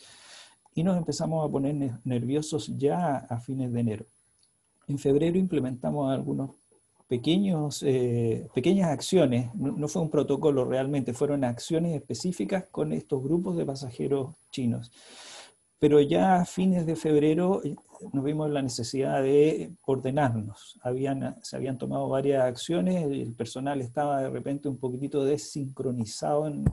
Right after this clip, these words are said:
en algunas de las diferentes áreas de trabajo. Entonces hicimos un protocolo bastante básico, tenía doce o catorce puntos el primero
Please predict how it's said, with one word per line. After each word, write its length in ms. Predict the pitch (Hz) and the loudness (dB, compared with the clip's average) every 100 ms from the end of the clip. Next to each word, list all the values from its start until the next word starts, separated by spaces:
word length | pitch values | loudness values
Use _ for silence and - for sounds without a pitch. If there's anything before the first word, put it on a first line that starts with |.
| - | -2
en 140 | 262 | -4
algunas 400 | 127 127 147 143 | -2 -2 -4 -4
de 80 | 135 | -4
las 140 | 120 120 | -6 -6
diferentes 580 | 120 127 127 131 123 131 | -8 -8 -8 -8 -8 -6
áreas 280 | 135 127 | -4 -4
de 100 | 127 | -4
trabajo. 400 | 120 127 110 - | -4 -2 -2 -4
Entonces 400 | 120 - 147 180 - - - - | -6 -4 -4 -6 -8 -20 -20 -12
hicimos 400 | 113 156 165 160 | -6 -2 -2 -2
un 260 | 147 143 | -4 -6
protocolo 520 | - 131 131 147 170 156 | -6 -6 -4 -2 0 0
bastante 440 | 143 - 156 151 | -2 -4 -4 -2
básico, 400 | 151 156 175 160 | -2 -2 -4 -4
tenía 360 | 135 143 143 135 | -4 -4 -2 -2
doce 320 | 139 147 - | -2 -4 -4
o 60 | |
catorce 380 | 135 131 135 - | -6 -6 -6 -6
puntos 460 | 139 147 143 147 135 | -4 -4 -2 -4 -4
el 140 | 123 120 | -6 -6
primero 460 | 127 123 120 180 | -6 -2 0 -2